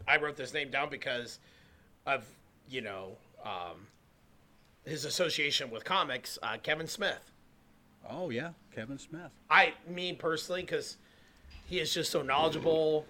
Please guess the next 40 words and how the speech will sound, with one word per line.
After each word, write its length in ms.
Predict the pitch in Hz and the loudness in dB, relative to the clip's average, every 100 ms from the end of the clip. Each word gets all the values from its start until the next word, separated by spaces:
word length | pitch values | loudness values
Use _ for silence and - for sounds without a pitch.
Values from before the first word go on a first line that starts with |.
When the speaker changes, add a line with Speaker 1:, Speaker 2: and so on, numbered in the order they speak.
| - - - - - - | -14 -20 -20 -20 -20 -20
Speaker 1:
you 180 | 156 143 | -8 -4
know, 220 | 135 135 - | -2 -2 -2
a 60 | |
knowledgeable 540 | 139 180 180 139 139 117 | -2 2 2 2 -4 -2
nerd, 340 | 135 175 226 - - - | 2 4 4 2 -14 -8
you 100 | 160 | -6
could 120 | 160 | 2
pretty 180 | 214 190 | 2 4
much 220 | 170 165 | 2 0
say, 220 | 170 165 | 0 0
just 240 | 160 131 | -2 -6
knowledgeable 560 | 143 143 151 160 160 151 - - | -2 -2 0 2 2 2 -4 -12
about 180 | - 120 | -8 -4
comics, 460 | - 190 190 190 143 | 4 6 6 2 -2
about 200 | 113 113 | -8 0
movies, 380 | 190 185 175 147 | 2 2 0 -2
about 320 | 131 127 127 - - | -2 -2 -4 -10 -12
superheroes, 800 | - 220 214 165 160 135 127 123 | -2 -2 0 0 2 2 -2 -6
and 220 | 123 120 - - - - - - | -8 -10 -14 -20 -20 -20 -20 0
all 200 | 208 233 | 4 6
that 100 | 190 | 6
Speaker 2:
He's, 100 | 165 | 4
Speaker 1:
kind 120 | 160 | 4
of 40 | 143 135 | 4 2
Speaker 2:
he's 160 | 180 | 2
Speaker 1:
stuff. 140 | 170 120 | 0 2
Speaker 2:
probably 320 | 127 190 185 | 8 8 10
Speaker 1:
I, 20 | |
Speaker 2:
the 40 | 165 | 10
Speaker 1:
I 100 | 240 | 10
Speaker 2:
guy 100 | 185 | 10
Speaker 1:
just, 120 | 185 | 8
Speaker 2:
that 60 | 185 | 10
Speaker 1:
I 40 | |
would 100 | 233 | 10
like 140 | 220 196 | 8 6
to 80 | 190 | 2
sit 320 | - 208 - | 0 0 0
and 180 | 170 151 | -8 -4
just 300 | 185 - | -4 -4